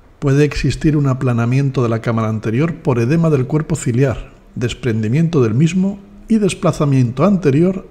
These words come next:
del diafragma iridocristaliniano, que se resuelve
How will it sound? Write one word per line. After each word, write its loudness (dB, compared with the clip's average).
del 2
diafragma 2
iridocristaliniano, 0
que -4
se -2
resuelve -2